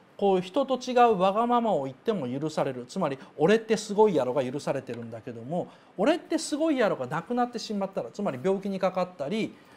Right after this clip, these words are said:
なんだろうな、働けなくなったり、まあ、もっと大きいのは、世の中のムーブメント全体が変わって、「岡田斗司夫古いよ、いらないよ」っていうふうに言われて、全然仕事がなくなったら、そこが、まあ、僕のゲームオーバーポイントであって、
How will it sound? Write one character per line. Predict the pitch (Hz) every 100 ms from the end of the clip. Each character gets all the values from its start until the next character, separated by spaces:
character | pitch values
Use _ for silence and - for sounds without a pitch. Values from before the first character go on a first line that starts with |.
| -
な | 151 160
ん | 143
だ | 117
ろ |
う |
な、 | 131
働 | - 175 202 196
け | 196
な | 147
く | -
な | 127
っ | 131
た | - 147
り、 | 190 - - -
ま | 247
あ、 |
も | 220
っ | -
と | -
大 | 147
き | - 160
い |
の | 131
は、 | 147 - -
世 | 160
の | 254
中 | 311 214
の | 139 131 156
ム | 214
ー | 254
ブ |
メ | 254
ン | 254
ト | 233
全 | 233
体 | 233
が | 214 -
変 | 208
わ |
っ | 208
て、 | 196
「岡 | 151
田 | 226
斗 | 240
司 | 226 226
夫 |
古 | 202 247
い | 277
よ、 | 143 135 -
い |
ら | 202 277
な | 285
い | 277
よ」 | 196
っ |
て | -
い | 139
う |
ふ |
う | 147
に | 123
言 | 147
わ |
れ | 160
て、 | 156 190 - - -
全 | 165 269
然 | 277 277
仕 | 269
事 | 247 254
が | 240
な | 233
く | 233
な | 233
っ | 226
た | 226
ら、 | 165 120 - -
そ | - 277
こ | 294 359
が、 | 349 339
ま | 220 240
あ、 | 135 - 127
僕 | 170 247
の | 247
ゲ | 180 214
ー | 220
ム | 214
オ | 202
ー |
バ | 196
ー | 190
ポ | 208
イ | 160
ン |
ト | 123 113
で | 120
あ |
っ | 123
て、 | - 175 127